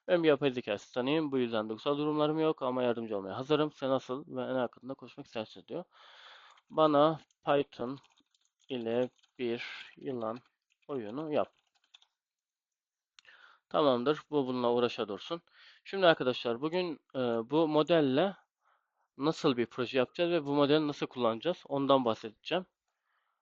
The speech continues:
Öncelikle bu kısma geldikten sonra bir proje fikrimizden bahsedeyim. Proje fikrimiz şu arkadaşlar. Kullanıcı gelecek. Yapay zekanın chat kısmına diyecek ki ben bir, e,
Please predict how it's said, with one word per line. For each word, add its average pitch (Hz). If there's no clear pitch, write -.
Öncelikle 170
bu 165
kısma -
geldikten 160
sonra 151
bir 147
proje 139
fikrimizden 127
bahsedeyim. 117
Proje 156
fikrimiz 147
şu -
arkadaşlar. 123
Kullanıcı 165
gelecek. 160
Yapay 151
zekanın 151
chat -
kısmına 135
diyecek 147
ki 131
ben 139
bir, 139
e, 110